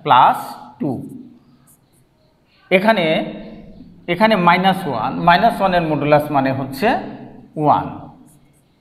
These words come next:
এখানে হচ্ছে জিরো, এখানে হচ্ছে ওয়ান আর এখানে হচ্ছে টু। তাহলে তিন আর তিনে ছয় by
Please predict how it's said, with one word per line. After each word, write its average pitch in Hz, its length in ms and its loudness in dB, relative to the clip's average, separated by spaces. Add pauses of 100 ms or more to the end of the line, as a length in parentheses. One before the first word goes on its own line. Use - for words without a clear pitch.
(240)
এখানে 196 380 2
হচ্ছে 180 240 -4 (140)
জিরো, 131 260 -2 (800)
এখানে 196 300 2
হচ্ছে 175 220 -4 (140)
ওয়ান 135 260 2 (580)
আর 131 140 0
এখানে 143 240 -2
হচ্ছে 143 220 -4 (540)
টু। 143 100 -6 (1000)
তাহলে 170 300 2 (1000)
তিন 190 280 2 (300)
আর 143 80 4 (120)
তিনে 135 200 0 (260)
ছয় 175 400 4 (300)
by 131 220 6